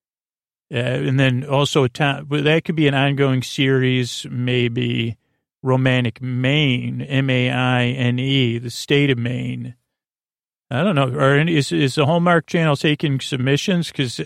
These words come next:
I, I already submitted, uh, my idea for, uh, the Happy Christmas Shop, which I'll be doing the holiday season, uh, serial series about that. But, uh,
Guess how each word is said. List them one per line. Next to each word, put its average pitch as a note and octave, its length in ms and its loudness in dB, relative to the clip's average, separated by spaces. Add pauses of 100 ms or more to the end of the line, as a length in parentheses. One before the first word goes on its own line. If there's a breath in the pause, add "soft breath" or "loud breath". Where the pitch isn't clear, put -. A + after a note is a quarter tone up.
I, C#3 160 0
I C3+ 160 2
already D3+ 280 4
submitted, C3+ 600 0
uh, C3+ 180 -4
my B2+ 340 0
idea B2+ 380 2
for, B2+ 340 -4
uh, A#2+ 340 -4 (920)
the B2 180 -2
Happy C#3+ 320 0
Christmas D3 480 -2
Shop, A#2+ 460 -6
which C3+ 240 -2
I'll C3+ 80 4
be B2+ 140 -2
doing C3 280 2
the A#2+ 120 -2
holiday C3 400 0
season, A#2+ 800 -8 (600)
uh, A#2 300 -2
serial C3 460 0
series B2 420 -2
about A#2+ 280 -6
that. C#3 360 0
But, B2+ 220 0
uh, B2 300 0